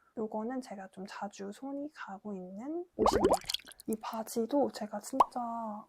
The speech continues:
좀 오래 고민을 하다가 샀던 바지인데 베스트 제품에서 내려오지를 않더라고요. 지그재그에서는 누적 십만 장이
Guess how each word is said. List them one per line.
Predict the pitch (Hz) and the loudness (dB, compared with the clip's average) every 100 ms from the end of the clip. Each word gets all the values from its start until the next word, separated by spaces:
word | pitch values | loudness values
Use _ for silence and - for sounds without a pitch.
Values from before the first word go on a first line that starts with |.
| _ | _
좀 | 311 285 269 262 | 0 2 2 0
오래 | 214 240 | 4 6
고민을 | 220 - 233 302 294 254 | 4 2 2 4 2 -2
하다가 | 277 - 254 214 208 | -8 -10 -8 -4 -4
샀던 | - - _ 247 233 208 | -6 -16 _ -2 0 -2
바지인데 | - 196 - 202 185 208 208 - | -2 -4 -2 -2 -2 -4 -6 0
베스트 | 240 269 - - | 4 4 2 -12
제품에서 | 359 240 _ 220 214 208 196 | -8 -8 _ -4 -2 -4 -6
내려오지를 | 190 208 311 381 - 247 | -4 2 4 4 2 0
않더라고요. | 190 185 - 202 196 - 196 208 196 _ - - - _ | 0 -2 -6 -6 -6 -4 -4 -2 -4 _ -20 -20 -20 _
지그재그에서는 | - 220 240 254 254 240 220 214 202 208 320 - | -6 0 4 4 4 2 -2 -2 -4 -4 -4 0
누적 | 220 220 220 - | 4 4 2 4
십만 | - 349 403 427 381 | 4 4 2 2 0
장이 | 220 202 185 | 0 -2 -4